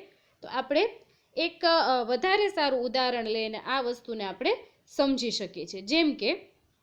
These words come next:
આ જે છે એ અનુક્રમણિકા છે કોઈ પણ ધોરણની. અત્યારે મેં, અ, ઉદાહરણના ભાગ સ્વરૂપે ધોરણ સાતની સમાજ વિદ્યાની જે સામાજિક વિજ્ઞાનની જે સ્વ-, ટેક્સ્ટબુક છે એ લીધી છે.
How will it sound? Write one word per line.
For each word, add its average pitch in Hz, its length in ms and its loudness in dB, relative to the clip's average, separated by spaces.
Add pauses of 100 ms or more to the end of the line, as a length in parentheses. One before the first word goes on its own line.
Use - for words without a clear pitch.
(1800)
આ 302 200 2
જે 320 200 2
છે 302 360 -2
એ - 20 -4
અનુક્રમણિકા 220 840 -2
છે 330 180 -4
કોઈ 359 340 -4
પણ 381 280 0
ધોરણની. 220 360 -4
અત્યારે 320 420 -2
મેં, 302 220 0
અ, - 80 -6
ઉદાહરણના 277 880 -2
ભાગ 240 280 -4
સ્વરૂપે 233 500 -4 (480)
ધોરણ 262 300 0
સાતની 277 560 -2
સમાજ 254 460 -4
વિદ્યાની 220 420 -4
જે 220 120 -6
સામાજિક 247 680 -6
વિજ્ઞાનની 247 600 -4
જે 240 280 -4
સ્વ-, 214 300 -8
ટેક્સ્ટબુક 269 480 -4
છે - 140 -6
એ 226 180 2
લીધી 170 300 -6
છે. - 140 -14